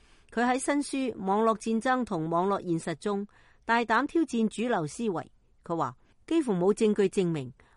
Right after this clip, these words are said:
網絡戰爭會對一個國家形成嚴重威脅。美國聯邦人事管理局網絡入侵事件只係一宗間諜案。布蘭登·瓦勒里安諾話，佢認為大家應該將佢睇成係間諜活動，而唔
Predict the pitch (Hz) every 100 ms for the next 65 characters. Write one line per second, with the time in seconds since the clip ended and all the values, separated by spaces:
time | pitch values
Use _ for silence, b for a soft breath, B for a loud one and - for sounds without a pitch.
0 | - 214 269 262 - 262 294 294 277 233
1 | 226 247 285 226 214 202 240 233 220 180
2 | 165 180 165 156 151 170 175 208 170 160
3 | 143 _ _ - 220 254 254 175 180 269
4 | 294 196 156 - 185 180 180 240 208 185
5 | 175 196 180 185 208 202 180 170 247 233
6 | 208 175 165 170 208 220 220 247 196 175
7 | 208 202 226 220 214 185 165 160 - 160
8 | 151 - _ _ _ _ _ - 247 208
9 | 180 277 285 247 185 190 214 - 180 202
10 | 233 247 202 143 143 139 b b b -
11 | 285 262 226 180 160 - 220 233 302 294
12 | 302 294 285 302 269 220 214 226 233 175
13 | 170 160 190 180 165 160 156 - 165 160
14 | 165 170 170